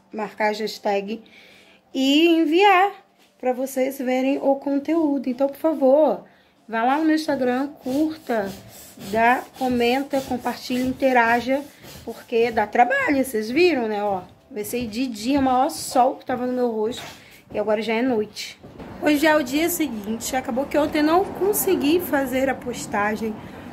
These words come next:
porque o Anak passou mal, aí ele vomitou, a gente teve que limpar, e aí eu fiquei com ele, né, e deixei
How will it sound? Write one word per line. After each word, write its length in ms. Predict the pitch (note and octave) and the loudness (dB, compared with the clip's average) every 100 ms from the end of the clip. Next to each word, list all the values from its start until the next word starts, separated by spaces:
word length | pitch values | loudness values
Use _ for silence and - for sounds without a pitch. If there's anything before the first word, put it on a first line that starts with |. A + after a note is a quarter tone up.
| - | -8
porque 240 | A3 A#3+ | -6 0
o 100 | A3+ | 2
Anak 240 | A3+ A3+ A3 | 4 2 -4
passou 340 | A#3 A3 - | -6 -6 -6
mal, 640 | G3+ G3+ A3+ A#3 A#3 A#3 | -6 0 2 2 0 -2
aí 100 | A3+ | -4
ele 200 | A3 G#3+ | -6 -6
vomitou, 640 | G#3 G#3 G#3 - G#3 G#3+ G#3 | -8 -10 -12 -12 -8 -6 -6
a 80 | |
gente 200 | G#3 G#3 | -6 -8
teve 220 | - G#3+ G3 | -8 -10 -8
que 100 | G3+ | -10
limpar, 800 | F#3+ F#3 G#3+ G#3 G#3+ G#3 G#3 G#3 - - - | -10 -8 0 2 2 2 0 -4 -14 -20 -8
e 40 | |
aí 80 | A3 | -4
eu 80 | A#3 | -4
fiquei 260 | A#3 A#3+ | -4 -8
com 160 | A#3+ C4 | -6 -4
ele, 380 | A3+ G#3+ G#3+ A3+ | -2 0 0 0
né, 280 | G#3+ G#3 A3 | 0 0 -2
e 120 | A3 | -2
deixei 500 | A3 A#3 A3 G#3+ | -4 -4 -4 -6